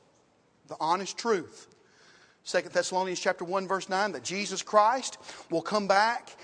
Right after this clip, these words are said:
in flaming fire, taking vengeance on those who do not know God and those who do not obey the gospel.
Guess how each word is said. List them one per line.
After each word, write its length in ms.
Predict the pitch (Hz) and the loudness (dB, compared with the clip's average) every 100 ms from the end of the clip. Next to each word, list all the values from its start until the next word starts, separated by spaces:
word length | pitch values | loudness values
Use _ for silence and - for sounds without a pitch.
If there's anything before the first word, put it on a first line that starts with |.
| - | -8
in 120 | 165 170 | -6 -4
flaming 580 | - 220 269 285 302 | 0 2 2 0 0
fire, 500 | 277 233 196 165 147 | 2 4 4 0 -2
taking 400 | 139 190 185 185 | -4 -6 -4 -6
vengeance 580 | 156 208 240 196 175 160 | -2 0 0 -2 -6 -4
on 160 | 170 165 | -6 -2
those 320 | 165 196 208 | 2 2 0
who 140 | 160 | -4
do 180 | 143 202 | 0 4
not 180 | 254 247 | 4 4
know 140 | 269 285 | 4 6
God 460 | 320 302 202 208 - - - - - _ _ _ _ _ _ _ | 6 8 6 4 0 -18 -20 -20 -20 _ _ _ _ _ _ _
and 120 | 127 147 | -8 -4
those 160 | 160 | -2
who 100 | 165 | -4
do 140 | 156 170 | -4 0
not 160 | 165 | 0
obey 240 | 160 160 151 | 0 0 0
the 80 | |
gospel. 500 | 147 147 - - 120 | 2 0 0 -12 -14